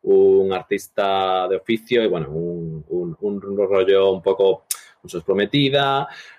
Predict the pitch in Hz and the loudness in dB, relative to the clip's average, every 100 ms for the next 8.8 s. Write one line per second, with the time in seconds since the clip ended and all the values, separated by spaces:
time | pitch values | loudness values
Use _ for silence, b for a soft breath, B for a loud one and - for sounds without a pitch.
0 | _ - 139 151 170 160 165 160 151 131 | _ -2 0 2 2 2 2 2 2 2
1 | 139 143 147 143 135 - 131 131 123 117 | 0 0 0 0 0 -2 0 2 4 4
2 | 120 117 117 117 117 117 113 110 107 98 | 4 4 2 0 0 0 2 0 0 -4
3 | 82 80 - - 104 117 123 127 127 135 | -4 -8 -10 -14 -2 0 2 2 2 2
4 | 120 - 120 120 117 113 113 - 113 110 | -2 -2 0 2 2 0 -2 -2 -4 -2
5 | 113 110 107 - 110 110 104 - 113 107 | 0 2 0 0 2 4 4 0 -2 -2
6 | 107 104 101 104 98 101 101 98 95 92 | 0 -4 -2 -2 -2 -4 -2 0 0 0
7 | 98 95 95 87 95 95 104 95 90 87 | -2 -2 -2 -4 -6 -4 -4 0 2 2
8 | 80 85 85 - 85 87 80 | -2 -6 -8 -10 -6 -4 -4